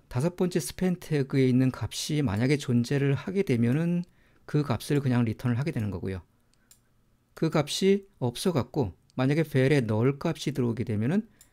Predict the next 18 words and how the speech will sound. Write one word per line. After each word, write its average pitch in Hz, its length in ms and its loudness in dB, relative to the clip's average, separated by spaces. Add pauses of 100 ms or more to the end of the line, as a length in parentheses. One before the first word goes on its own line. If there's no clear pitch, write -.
(180)
요 127 160 4
if문의 139 480 0
조건문의 127 580 0
테스트가 151 360 -6
돼갖고 101 500 -4 (560)
is 135 140 2
null 143 240 4
함수에 131 320 0
의해서 110 420 -2 (320)
널 120 260 0
값이면 143 500 0
true이기 208 340 -4
때문에 123 400 -2
거기에 120 380 0
vel 107 280 -4
의 143 220 -2
엔에이 117 280 0
값이 139 440 -4